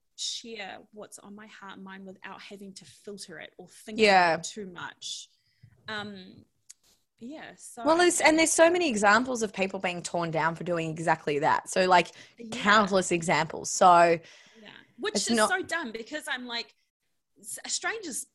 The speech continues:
Speaker 1: opinion of me.
Speaker 2: Yeah.
Speaker 1: I don't, I honestly don't give a fuck. So I, it's in, like, contradiction with my belief that I don't, really don't care what anyone thinks of me.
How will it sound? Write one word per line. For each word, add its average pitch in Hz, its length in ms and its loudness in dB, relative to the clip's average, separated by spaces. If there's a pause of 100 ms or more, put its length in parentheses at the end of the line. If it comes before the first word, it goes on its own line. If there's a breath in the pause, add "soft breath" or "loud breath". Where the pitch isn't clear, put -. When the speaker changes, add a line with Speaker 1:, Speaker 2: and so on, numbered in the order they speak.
(240)
Speaker 1:
opinion 370 440 -10
of 160 220 -14
me. 170 240 -14
Speaker 2:
Yeah. 180 460 6 (240)
Speaker 1:
I 359 180 -6
don't, - 180 -8
I 339 280 -6
honestly 277 340 -10
don't 254 300 -10
give 262 100 -12
a 294 80 -14
fuck. - 340 -12
So 233 220 -8 (100)
I, 240 220 -12 (100)
it's 233 360 -12
in, 247 180 -10
like, 233 300 -12 (280)
contradiction 262 760 -16
with 196 160 -18
my 208 100 -12
belief 208 300 -16
that 208 160 -14
I 254 160 -10
don't, 202 140 -12 (180)
really 196 240 -14
don't 180 240 -14 (120)
care 185 220 -12
what 170 300 -16 (260)
anyone 180 340 -16
thinks 269 320 -14
of 160 200 -18
me. 226 320 -18